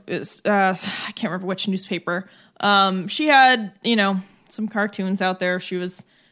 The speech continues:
apparently quite well regarded, uh, although I know nothing about cartoons, so.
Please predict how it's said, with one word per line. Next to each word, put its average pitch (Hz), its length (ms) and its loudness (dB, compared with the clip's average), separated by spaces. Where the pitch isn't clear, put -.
apparently 330 360 4
quite 247 280 6
well 202 200 4
regarded, 170 540 -4
uh, - 40 -8
although 170 280 -2
I 185 160 2
know 202 180 4
nothing 185 720 0
about 160 220 -8
cartoons, 151 520 -8
so. 143 400 -8